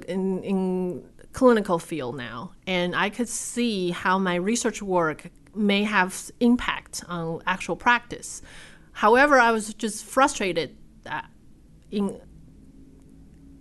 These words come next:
knowing the fact that not many,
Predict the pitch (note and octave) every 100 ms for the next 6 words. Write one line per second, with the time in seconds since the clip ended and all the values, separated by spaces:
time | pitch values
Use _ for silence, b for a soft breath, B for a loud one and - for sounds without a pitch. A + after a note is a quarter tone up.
0 | - - - - A3+ B3 C4+ A3 G3 A3
1 | G#3+ - F#3 F3 E3+ G3 G#3 G#3 G3 G3
2 | F#3 F#3